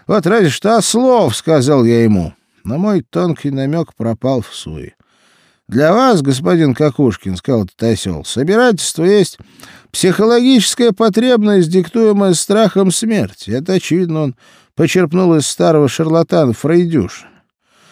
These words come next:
«Собирая, вы защищаетесь от будущего и сохраняете прошлое. Бог ты мой! Да какое у меня есть прошлое, чтобы его так сильно хотеть сохранить? Расстрелянные родители, пара лет в лагерях.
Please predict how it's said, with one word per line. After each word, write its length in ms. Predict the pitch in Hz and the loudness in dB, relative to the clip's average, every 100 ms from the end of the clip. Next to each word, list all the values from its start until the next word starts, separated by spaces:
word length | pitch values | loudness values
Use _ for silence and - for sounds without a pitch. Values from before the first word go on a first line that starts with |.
| _ | _
«Собирая, 760 | - - 101 139 214 262 240 151 | -12 -4 0 2 2 2 2 2
вы 300 | 175 233 185 | 2 2 2
защищаетесь 920 | 160 156 196 165 214 240 208 185 151 | 2 0 -2 -2 0 2 2 0 -2
от 160 | 139 110 | 0 -2
будущего 760 | 87 107 233 277 233 175 220 190 | -4 -2 0 0 0 -2 0 0
и 80 | |
сохраняете 800 | 147 160 - 156 196 233 196 - 156 | 0 -4 -2 -2 0 0 0 -2 -8
прошлое. 560 | 202 190 175 - 175 | -2 -2 -2 -6 -12
Бог 480 | 165 208 302 262 - _ | -8 -8 -6 -8 -10 _
ты 120 | 113 | -14
мой! 260 | 64 65 - _ _ _ _ _ | -14 -18 -20 _ _ _ _ _
Да 140 | - 156 | -4 -2
какое 500 | 254 247 254 247 240 | -2 -2 2 2 2
у 20 | |
меня 260 | 226 240 233 | -2 -2 -2
есть 400 | 233 208 - - | 0 -2 -4 -6
прошлое, 880 | 214 233 226 190 - 190 185 147 | -2 2 2 -2 -4 -2 2 2
чтобы 240 | 127 - 180 | 0 0 0
его 160 | 180 | 2
так 260 | 160 160 143 | 0 -2 -4
сильно 640 | - 123 196 226 208 214 | -8 -2 0 0 -2 -4
хотеть 500 | - 208 170 208 208 | -2 -2 -2 -2 -2
сохранить? 1080 | - 190 185 185 185 180 175 139 - - _ _ _ _ _ - | -2 -4 -2 0 0 0 -2 -2 -8 -20 _ _ _ _ _ -2
Расстрелянные 720 | 147 170 - 233 240 220 220 | 0 0 0 2 2 2 2
родители, 640 | 214 214 240 214 127 95 _ | 2 0 -2 -6 -8 -10 _
пара 220 | 147 208 214 | 0 2 2
лет 260 | 220 220 | 2 0
в 60 | 170 | 2
лагерях. 760 | 208 202 208 214 233 196 _ | 0 2 2 2 0 -4 _